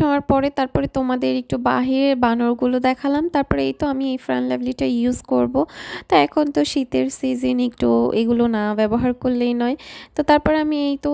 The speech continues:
এই বডি লোশনটা ইউজ করব। তো এখন তো জানোই সবাই শীতকাল, স্কিনের অবস্থা খুবই খারাপ থাকে, তো এগুলো না ব্যবহার করলেই নয়।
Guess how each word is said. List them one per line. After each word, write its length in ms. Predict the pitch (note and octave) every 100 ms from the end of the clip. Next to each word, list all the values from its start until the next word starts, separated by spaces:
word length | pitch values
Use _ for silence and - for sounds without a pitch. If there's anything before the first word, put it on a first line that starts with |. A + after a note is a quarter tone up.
| D4
এই 80 | C4 C4 - _ _ _ A#3+
বডি 220 | B3 A#3+ C4
লোশনটা 420 | B3 B3 C4 B3+ B3
ইউজ 180 | A#3+ B3 -
করব। 260 | A#3 A3+ A3 A#3 D#4+ - - - -
তো 60 | D4+ C#4
এখন 220 | C#4+ D4 C#4 C#4+
তো 80 | C4+ B3+ A#3+ A#3
জানোই 340 | A#3+ A#3+ A#3+ B3
সবাই 280 | A#3 A#3 A#3 A#3 -
শীতকাল, 520 | A#3 - - A3 A3 A3 - A#3
স্কিনের 380 | - A#3+ A#3 A3+
অবস্থা 260 | G#3 A3 - A3
খুবই 280 | G#3+ A3+ G#3+ A#3
খারাপ 240 | B3+ A3+ A3 -
থাকে, 240 | G#3+ A3 A3
তো 40 | A3 A3
এগুলো 220 | A3+ A3 A3
না 80 | G#3+ G#3+
ব্যবহার 260 | A3 A3+ A3
করলেই 360 | A3 G#3+ A3 A3 G#3+
নয়। 200 | G#3+